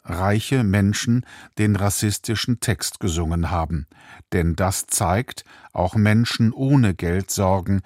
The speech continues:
können Rassisten sein. Und es gibt eine Debatte über das Lied. Es soll auf manchen Volksfesten nicht mehr gespielt werden,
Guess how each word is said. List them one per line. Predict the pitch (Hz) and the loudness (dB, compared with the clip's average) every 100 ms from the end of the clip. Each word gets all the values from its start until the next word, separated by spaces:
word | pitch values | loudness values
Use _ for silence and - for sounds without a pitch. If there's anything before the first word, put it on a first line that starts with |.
| - _ - | -8 _ -2
können | 117 98 85 82 - - | 2 4 4 0 -4 -6
Rassisten | 92 202 - 135 - - 98 80 | 0 0 2 0 -2 -6 -6 -4
sein. | 78 69 71 71 _ _ _ _ _ _ _ _ _ | -4 -6 -8 -14 _ _ _ _ _ _ _ _ _
Und | 120 147 160 | 2 2 0
es | 110 | -6
gibt | - 131 - | -4 -8 -6
eine | - 107 | -2 0
Debatte | 92 98 87 82 - 90 - - | 0 -2 -2 -2 -2 -4 -4 -4
über | 98 90 | -2 -2
das | 85 87 - | -2 -2 -4
Lied. | 143 90 - - _ _ - - - - | -4 -4 -6 -18 _ _ -20 -20 -20 -4
Es | 104 | -2
soll | - 127 156 | 2 2 2
auf | 104 104 | -2 -2
manchen | 113 101 117 - 147 135 | 2 2 2 0 -4 -4
Volksfesten | - 87 - - 98 92 - 117 117 - _ | -2 -4 -4 -4 -4 -4 -4 -2 -2 -6 _
nicht | 131 120 104 - 104 | 2 2 2 -4 -2
mehr | 92 80 | 0 0
gespielt | 90 - - 151 - | -4 -6 -4 -4 -2
werden, | 90 76 76 67 | -4 -4 -6 -10